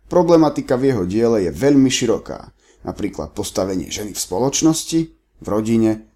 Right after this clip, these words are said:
cynizmus feudálov, lakomosť, úlisnosť, svetuškárstvo, donášačstvo, pokrytectvo, snahy mešťanov o napodobenie vidieckého života a podobne.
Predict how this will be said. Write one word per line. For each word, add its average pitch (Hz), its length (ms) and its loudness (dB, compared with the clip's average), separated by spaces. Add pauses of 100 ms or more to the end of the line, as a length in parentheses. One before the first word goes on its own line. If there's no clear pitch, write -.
(140)
cynizmus 156 560 -2
feudálov, 107 800 -2
lakomosť, 98 880 -10
úlisnosť, 101 880 -6
svetuškárstvo, 165 1300 -4
donášačstvo, 104 1300 -4
pokrytectvo, 120 800 -2 (160)
snahy 156 400 0
mešťanov 113 540 0
o 82 80 -4
napodobenie 107 640 0
vidieckého 98 560 -4
života 87 480 -8 (320)
a - 80 -2
podobne. 71 540 -10